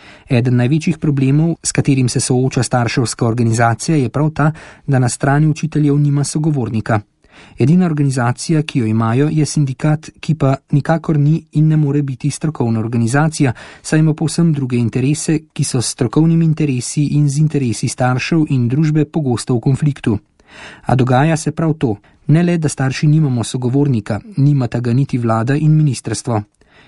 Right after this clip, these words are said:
In ob odsotnosti ustreznega sogovornika njegovo vlogo prevzame sindikat, ki se začne predstavljati kot kvazi strokovno telo, a se, razumljivo, predvsem bori za pravice učiteljev.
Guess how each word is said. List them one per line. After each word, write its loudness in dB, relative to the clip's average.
In 2
ob -2
odsotnosti 0
ustreznega -2
sogovornika 0
njegovo -2
vlogo 0
prevzame -2
sindikat, -2
ki -4
se -2
začne 2
predstavljati -2
kot -2
kvazi 0
strokovno -2
telo, 0
a 0
se, -2
razumljivo, 0
predvsem 2
bori 0
za -2
pravice -2
učiteljev. -2